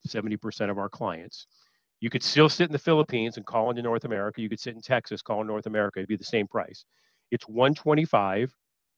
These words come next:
per user per month. That's for everything you've seen here today. There's no usage bill with Frontspin. Because we don't use Twilio, you're never gonna get some phantom per minute bill because you made too many calls or you, or you talk too much. So you know your cost with Frontspin.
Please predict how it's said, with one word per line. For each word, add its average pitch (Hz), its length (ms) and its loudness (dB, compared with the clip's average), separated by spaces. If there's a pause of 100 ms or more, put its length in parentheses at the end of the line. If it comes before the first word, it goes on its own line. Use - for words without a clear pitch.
per 135 160 4
user 131 360 4
per 165 200 0
month. 107 280 0 (120)
That's 107 180 -2
for 107 260 -2
everything 143 400 4
you've 135 160 -2
seen 123 280 -4
here 117 180 -4
today. 107 460 -6 (400)
There's 107 180 -2
no 139 400 6
usage 131 560 -6
bill 95 200 -8
with 90 220 -14
Frontspin. - 380 -16 (400)
Because 120 380 0
we 151 80 2
don't 156 180 4
use 139 180 0
Twilio, 104 580 -2 (280)
you're 107 100 -4
never 120 360 2
gonna 131 140 0
get 120 180 -2
some 117 240 -4
phantom 117 500 -2
per 113 220 -6
minute 110 320 -2
bill 98 200 -6
because 98 300 -8
you 98 60 -8
made 104 260 -2
too 110 100 -10
many 104 200 -4
calls 101 420 -2
or 101 60 -12
you, 95 180 -6
or 104 100 -6
you 95 100 -4
talk 95 280 -4
too 92 140 -14
much. - 280 -20 (360)
So 104 140 -2
you 104 120 2
know 113 220 6
your 139 180 4
cost 123 400 2
with - 160 -10
Frontspin. 143 500 -2